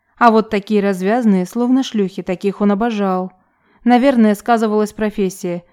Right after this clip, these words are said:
да и темперамент мужчины. Миндальничать и долго уговаривать он не любил. Брать жестко и грубо. Вот что ему нравилось. И женщин, дающих ему такой секс,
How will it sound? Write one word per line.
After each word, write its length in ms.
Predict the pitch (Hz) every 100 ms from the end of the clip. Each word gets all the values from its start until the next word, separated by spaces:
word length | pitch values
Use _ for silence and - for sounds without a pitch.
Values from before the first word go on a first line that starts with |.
| _ -
да 140 | 214
и 100 | 240
темперамент 640 | 240 214 220 220 254 220
мужчины. 500 | 185 175 - 180 180 - _ _ _ -
Миндальничать 880 | 226 233 208 277 262 196 - 185
и 100 | -
долго 320 | 196 214 190 196
уговаривать 640 | 196 226 233 226 180 180
он 160 | 185 185
не 100 | 185
любил. 400 | 185 180 170 170 _ _ _ _
Брать 340 | 247 254 202
жестко 380 | 170 190 185 -
и 80 | 240
грубо. 420 | 190 196 170 175 _ _ _
Вот 340 | 262 254 269
что 200 | - -
ему 200 | 190 185
нравилось. 680 | 190 190 185 185 190 - - _ _ _ _ -
И 100 | 233
женщин, 500 | 202 285 247 202 185
дающих 540 | 196 196 240 - 196
ему 160 | 185 175
такой 280 | 175 180
секс, 440 | 180 277 277 -